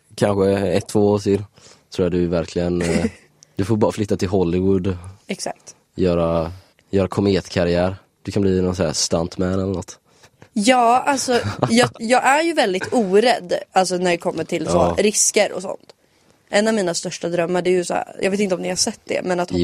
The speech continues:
Speaker 1: Evil Knievel.
Speaker 2: bungee jump ifrån en luftballong.
Speaker 1: Nej, fy fan.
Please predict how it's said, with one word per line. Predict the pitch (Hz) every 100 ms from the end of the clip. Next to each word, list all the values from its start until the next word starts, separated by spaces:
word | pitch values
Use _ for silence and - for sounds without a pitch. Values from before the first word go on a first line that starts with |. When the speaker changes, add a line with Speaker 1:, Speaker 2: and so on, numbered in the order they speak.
| 180
Speaker 1:
Evil | 220
Knievel. | 220 175
Speaker 2:
bungee | 180 185 117
jump | 131 196 - - - _ _ -
ifrån | 180 185 165 -
en | 196
luftballong. | 202 - - 196 - - _ _ _ -
Speaker 1:
Nej, | 76
fy | - - 85
fan. | - - - 95 73 73 71